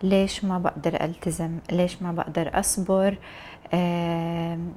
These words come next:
آم، إمتى النتائج بتبين؟ ليش، ليش النتائج عندي أبطأ من غيري؟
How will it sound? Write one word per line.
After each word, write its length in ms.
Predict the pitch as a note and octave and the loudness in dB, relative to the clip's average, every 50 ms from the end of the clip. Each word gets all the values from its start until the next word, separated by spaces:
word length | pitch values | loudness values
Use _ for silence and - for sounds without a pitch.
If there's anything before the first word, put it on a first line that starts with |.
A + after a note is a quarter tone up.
| - - - | -12 -8 -4
آم، 720 | E3+ E3 E3 E3 E3 E3 E3 E3 E3+ E3+ E3+ E3+ E3+ D#3 C#3+ - - - - | -2 0 0 0 0 -2 -2 -2 -2 -4 -4 -4 -6 -8 -8 -12 -6 0 0
إمتى 240 | G3+ G#3 - - G3+ | 2 2 2 0 0
النتائج 440 | G3 F#3 - F3+ D#3+ C#3 D#3+ F3+ | 0 0 0 -2 -2 -2 -2 -2
بتبين؟ 640 | F3 F3+ - - D#3 F#3+ F#3+ G3 F#3+ F#3+ F#3 F#3 F#3 - - - - - - - - | -4 -4 -4 -2 2 2 4 4 4 2 2 0 0 -2 -6 -10 -18 -18 -14 -6 -2
ليش، 140 | F#3+ G#3 G#3 - - - G#3 | 0 0 0 -2 -4 -2 2
ليش 260 | G3 A3 A3 - A#3 | 2 2 2 2 0
النتائج 600 | G#3+ G3 F#3+ F#3 - G3+ F#3 - F3 F3+ F3 F3+ | 0 0 -2 -2 0 0 2 2 0 0 -2 -2
عندي 720 | D#3+ D#3 D#3+ F#3+ F#3+ F#3+ F3+ F3+ F#3 F#3 F3+ E3+ - - - - - | -2 -2 -2 0 0 0 0 0 0 0 2 0 0 -2 -6 -4 -2
أبطأ 320 | F3+ F3+ - - F#3 - - | -2 -4 0 0 0 0 0
من 200 | E3 E3 E3+ E3 | 0 -2 -4 -4
غيري؟ 560 | E3 F3 F3+ A3 G#3+ G#3 G3+ G3+ G3 G3 | -2 0 0 2 2 2 2 2 0 0